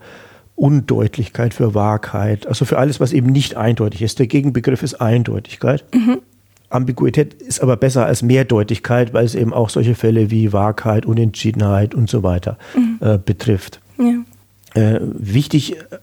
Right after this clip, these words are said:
Speaker 1: wichtiger Ausgangspunkt des Buches war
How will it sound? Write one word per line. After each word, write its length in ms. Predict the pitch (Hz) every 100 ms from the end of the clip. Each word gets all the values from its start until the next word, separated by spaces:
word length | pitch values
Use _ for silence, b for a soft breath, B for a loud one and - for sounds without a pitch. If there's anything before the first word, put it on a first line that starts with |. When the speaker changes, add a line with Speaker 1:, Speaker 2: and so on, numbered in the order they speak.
| _ _ -
Speaker 1:
wichtiger 420 | 123 - 113 76
Ausgangspunkt 580 | 92 131 180 160 156 135
des 80 | -
Buches 340 | 151 127 - B B B B -
war 480 | 247 123 120 123